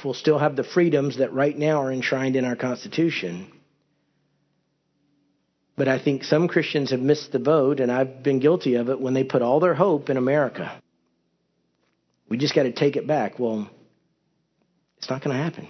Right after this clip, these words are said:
Does that mean I'm a fatalist and I don't care? No, I care. And I would try and persuade people. America is still a blessing.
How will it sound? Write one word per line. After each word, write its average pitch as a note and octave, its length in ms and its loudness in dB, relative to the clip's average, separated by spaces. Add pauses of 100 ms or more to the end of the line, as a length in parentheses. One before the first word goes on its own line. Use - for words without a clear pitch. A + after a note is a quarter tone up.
(1500)
Does A2 80 -4
that B2 160 0
mean C3 160 2
I'm A2+ 160 2
a - 20 -10
fatalist C3+ 560 2
and B2 80 -2
I A#2 60 0
don't A#2+ 160 -4
care? F3 180 -2
No, C#3+ 240 -2
I D#3 120 -6
care. D3+ 440 -6 (480)
And B2 80 -2
I A#2+ 40 -2
would D3 120 -2
try C3 160 4
and B2 120 0
persuade G2 440 -2
people. G2+ 420 -4 (1900)
America C3+ 420 2
is A2+ 100 0
still C3+ 280 0
a G#2+ 60 -2
blessing. C#3 680 0